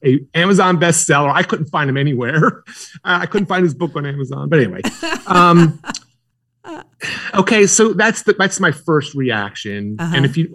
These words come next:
Speaker 1: the more you know, uh, how it's gamed, and, and listen, so with the New York Times bestseller, you know, all those other
Speaker 2: All
Speaker 1: lists,
Speaker 2: of them gamed, yeah.
Speaker 1: a lot of it's pay to play,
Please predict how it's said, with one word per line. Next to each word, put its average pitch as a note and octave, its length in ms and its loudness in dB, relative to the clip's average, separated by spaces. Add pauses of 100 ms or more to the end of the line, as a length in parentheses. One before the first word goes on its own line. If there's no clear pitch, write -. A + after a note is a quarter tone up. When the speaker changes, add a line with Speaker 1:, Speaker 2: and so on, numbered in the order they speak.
(120)
Speaker 1:
the - 180 -20
more G#3+ 140 8
you G3 120 10
know, D3 640 6
uh, B2+ 140 -10
how C#3+ 280 0
it's A#2+ 180 -4
gamed, B2 640 -6
and, A3 120 -2
and B3 100 0
listen, B3 340 -2 (100)
so B3 180 4
with C#4 100 6
the C4 60 8
New F#3 160 10
York G3 240 6
Times E3 340 0
bestseller, F#3+ 420 -6
you G#3 60 -4
know, G3 60 -2
all A3+ 160 2
those B3+ 160 2
other G#3 160 0
Speaker 2:
All - 120 4
Speaker 1:
lists, A4 240 0
Speaker 2:
of A#3+ 140 -2
them E3 80 -8
gamed, E3+ 560 -6 (160)
yeah. A#3+ 320 -6 (160)
Speaker 1:
a F3+ 60 0
lot A3+ 180 2
of B3+ 80 2
it's G3+ 160 0
pay F#3+ 280 2
to G#3+ 80 0
play, F3 580 -4